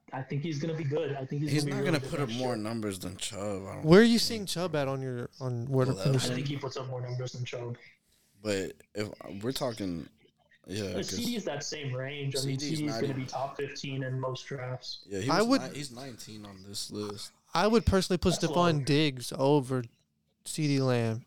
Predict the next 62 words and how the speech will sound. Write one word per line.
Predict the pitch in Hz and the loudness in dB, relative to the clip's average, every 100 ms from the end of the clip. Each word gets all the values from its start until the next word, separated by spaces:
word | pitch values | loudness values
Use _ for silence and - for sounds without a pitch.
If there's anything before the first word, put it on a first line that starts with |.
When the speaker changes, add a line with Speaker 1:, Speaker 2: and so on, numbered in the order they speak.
| 101 | -4
Speaker 2:
Yeah, | 107 120 95 80 - | 2 2 2 0 -2
honestly, | 98 131 127 113 | 2 2 2 -2
I | |
would | 104 107 | -4 -6
take | - 101 | -6 4
Speaker 3:
'Cause | 160 | 6
he's | 170 185 | 6 2
Speaker 2:
Diggs | |
too. | - | 4
Speaker 3:
going | 170 190 | 6 6
to | 160 | 6
see | - 175 156 | 2 0 -4
probably | 165 151 131 | -2 -2 -2
more | 120 143 139 | -2 0 2
than | 123 131 | 0 -2
C | - 139 | -2 0
D | 131 | 2
will. | 120 120 120 156 - - | 4 4 4 -2 -10 -2
It | 160 | 4
might | 160 190 | 6 6
be | 180 190 | 6 6
Speaker 2:
Facts. | 143 | 10
Speaker 3:
marginal, | 139 165 165 202 202 175 | 12 12 12 8 8 10
but | 151 139 | 10 10
we | 156 | 6
know | 151 160 | 6 6
that | 139 | 6
he's | 131 160 135 | 6 4 4
the | 131 | 4
guy | 123 123 127 | 6 8 6
over | 123 | 2
there. | 123 | 0
Speaker 1:
Yeah, | 165 156 156 156 - _ _ _ - - - | 0 0 -4 -6 -12 _ _ _ -20 -18 -8
that's | 220 233 | -6 -6
fair. | - 135 131 | -6 -6 -4
I'm | 156 | -4
fine | 175 143 139 | -4 -2 -4
with | 131 | -4
that | 131 131 | -6 -6
too. | - 131 | -4 -2
I'm | 143 | -2
Speaker 2:
And | 151 | 0
Speaker 1:
not | 151 | 0
Speaker 2:
we | |
Speaker 1:
sold | 147 139 | 0 -2
Speaker 2:
still | 135 | -2
Speaker 1:
on | 135 | -2
Speaker 2:
got | 120 | -2
Speaker 1:
C | |
D. | 135 | -2
Speaker 2:
Mar- | 135 | -2
Speaker 1:
That | 139 147 | -2 -4
was | 143 | -4
more | 147 139 139 | -4 -2 -2
of | 131 | -4
a | 127 _ _ _ _ - | -8 _ _ _ _ -10
Speaker 3:
Damn, | 170 170 | -2 2
we're | |
not | 185 185 | 2 4
putting | 202 185 | 4 6
Derrick | 175 156 | 8 6
Henry? | 139 165 185 196 | 6 2 4 2